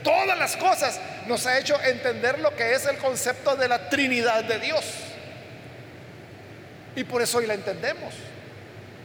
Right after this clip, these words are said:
Y la podemos explicar. Y la podemos volver muy sencilla de explicar.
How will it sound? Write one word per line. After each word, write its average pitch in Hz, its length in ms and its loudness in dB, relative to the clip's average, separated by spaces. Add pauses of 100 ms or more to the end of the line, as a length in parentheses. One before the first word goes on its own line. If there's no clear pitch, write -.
(480)
Y 285 80 -2
la 254 100 2
podemos 247 460 2
explicar. 247 580 -2 (920)
Y 330 120 2
la 320 120 2
podemos 294 420 2
volver 277 300 2
muy 349 300 2
sencilla 302 540 -2
de 220 100 -2
explicar. 320 560 -4